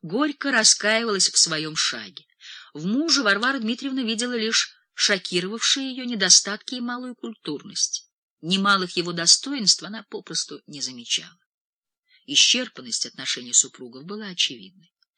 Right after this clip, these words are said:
С Варварой Дмитриевной я встречался в городе, в доме Петра Ивановича Козлова, человека незаурядного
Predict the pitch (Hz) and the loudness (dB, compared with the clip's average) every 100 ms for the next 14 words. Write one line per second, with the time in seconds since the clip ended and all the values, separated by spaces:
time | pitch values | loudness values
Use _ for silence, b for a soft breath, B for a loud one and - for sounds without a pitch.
0 | B B B B - 185 214 262 302 285 | B B B B 0 4 4 4 2 2
1 | 247 311 285 247 240 262 - 196 214 214 | 0 -2 -2 -2 -2 -4 -4 0 0 2
2 | 175 160 147 151 147 143 139 151 196 233 | 0 0 -4 -4 -4 -6 -10 -2 0 0
3 | 202 147 - 175 160 139 156 - 170 165 | -4 -8 -6 -4 -4 -6 -4 -4 -2 -4
4 | 151 127 131 127 123 - 185 233 - 135 | -2 -4 -6 -8 -4 -4 -4 -6 -10 -6
5 | 127 131 151 214 208 202 202 | -6 -4 -2 -2 -2 -6 -8